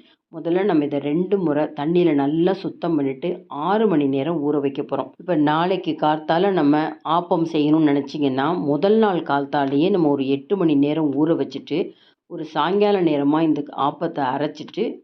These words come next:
மறுநாள் காத்தால ஆப்பம் போடலாம். இப்ப ஆறு மணி நேரம் இந்த கவுனி அரிசி ஊறியாச்சு. அரைக்கிறதுக்கு ரெண்டு மணி நேரம் முன்னாடி இட்லி அரிசி, எந்த டம்ளர்ல நம்ம கவுனி அரிசி அளந்தோமோ அதே டம்ளரால இருநூறு எம் எல் டம்ளர்ல ஒரு கப்பு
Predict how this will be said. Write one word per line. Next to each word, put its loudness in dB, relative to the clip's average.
மறுநாள் -2
காத்தால -2
ஆப்பம் -4
போடலாம். -4
இப்ப -6
ஆறு 2
மணி 4
நேரம் 0
இந்த 0
கவுனி 2
அரிசி -4
ஊறியாச்சு. -2
அரைக்கிறதுக்கு 0
ரெண்டு 2
மணி 4
நேரம் 2
முன்னாடி 2
இட்லி 0
அரிசி, -2
எந்த 0
டம்ளர்ல 2
நம்ம 2
கவுனி 2
அரிசி -4
அளந்தோமோ 0
அதே -2
டம்ளரால -2
இருநூறு -2
எம் 2
எல் -2
டம்ளர்ல -2
ஒரு 2
கப்பு -6